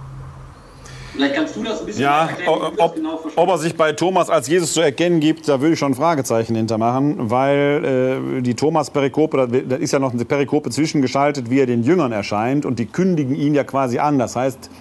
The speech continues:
Speaker 2: Thomas hat schon eine gewisse Erwartungshaltung.
Speaker 1: Okay.
Speaker 2: Wir haben in sämtlichen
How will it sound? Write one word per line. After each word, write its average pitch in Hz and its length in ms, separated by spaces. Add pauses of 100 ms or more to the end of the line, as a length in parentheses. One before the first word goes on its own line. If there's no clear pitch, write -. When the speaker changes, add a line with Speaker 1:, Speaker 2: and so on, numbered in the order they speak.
(100)
Speaker 2:
Thomas 151 300
hat 151 140
schon 139 140
eine 120 100
gewisse 139 240
Erwartungshaltung. 113 920
Speaker 1:
Okay. - 800 (120)
Speaker 2:
Wir 123 120
haben 170 220
in 139 120
sämtlichen 170 680